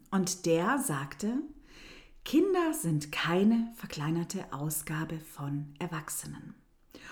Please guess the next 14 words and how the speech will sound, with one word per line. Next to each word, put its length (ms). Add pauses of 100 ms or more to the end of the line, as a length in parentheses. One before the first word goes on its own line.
(400)
Und 200
ich 180
finde 320
es 220
einfach 380
so 180
ein 160 (260)
richtig 640
schönes 640
Zitat. 640 (960)
Und 580 (400)
weil 540
ja 160
Kinder 640